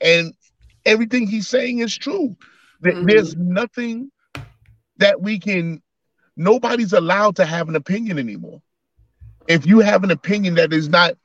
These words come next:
Speaker 1: agreeing with the consensus of everybody else, then you will be demonized. You will be ostracized. You will be the one that we castigate. You will be the one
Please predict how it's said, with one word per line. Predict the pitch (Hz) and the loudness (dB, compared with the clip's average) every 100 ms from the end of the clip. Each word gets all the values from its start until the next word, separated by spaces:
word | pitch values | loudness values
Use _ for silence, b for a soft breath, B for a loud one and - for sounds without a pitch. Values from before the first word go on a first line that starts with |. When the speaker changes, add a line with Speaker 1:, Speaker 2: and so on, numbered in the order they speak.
| _ _ | _ _
Speaker 1:
agreeing | 151 151 139 175 202 185 165 | -4 -2 -2 -2 0 0 0
with | 160 156 - _ _ _ _ _ _ _ | 0 0 -4 _ _ _ _ _ _ _
the | 151 | -2
consensus | - 165 - 180 180 - 151 139 | 0 -2 0 0 0 2 0 2
of | 139 | 4
everybody | 160 160 143 147 147 135 | 2 2 -4 -2 0 2
else, | 233 175 139 - - _ _ _ _ _ | 2 0 -8 -14 -20 _ _ _ _ _
then | 160 156 143 | -2 -2 -2
you | 131 180 254 196 208 - _ _ | 0 2 4 2 -4 -12 _ _
will | - 156 | -2 0
be | 147 156 | 0 -4
demonized. | 135 160 156 156 170 185 170 123 | -4 -2 0 2 4 2 0 -2
You | 139 | 2
will | 202 220 | 2 2
be | 175 | 0
ostracized. | - 147 156 - 151 - 143 143 185 - b b | 0 0 -2 -4 -8 -2 0 0 -2 -8 b b
You | - 139 190 | -10 0 4
will | 233 175 | 4 2
be | 151 170 | 0 -2
the | 156 | 0
one | 151 156 156 156 - b - | 0 2 0 -2 -10 b -6
that | 143 | -4
we | 143 | -4
castigate. | 143 - 143 - - 143 147 131 | -4 -2 -2 -2 -6 0 0 0
You | 131 160 226 | 0 2 4
will | 196 | 2
be | 160 170 | -2 -2
the | 151 | -2
one | 147 156 156 | 0 0 -2